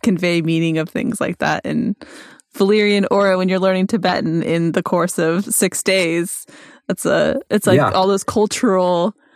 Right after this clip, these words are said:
Speaker 1: kind of understandings add such a le-, level of complication.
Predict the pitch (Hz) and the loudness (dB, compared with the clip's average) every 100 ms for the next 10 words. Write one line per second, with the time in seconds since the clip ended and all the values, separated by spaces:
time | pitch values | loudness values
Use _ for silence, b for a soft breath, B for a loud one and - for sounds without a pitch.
0 | b - 196 180 175 175 185 - 170 165 | b -2 0 0 0 0 -2 -2 -2 -2
1 | 156 165 180 - 165 165 165 - 185 185 | -2 -4 -6 -2 0 0 -4 -6 -4 -2
2 | 165 165 160 170 165 160 156 170 - - | 0 -2 -2 -2 -2 -2 -2 -4 -6 -6
3 | - - - - 71 - | -6 -6 -6 -4 -2 -2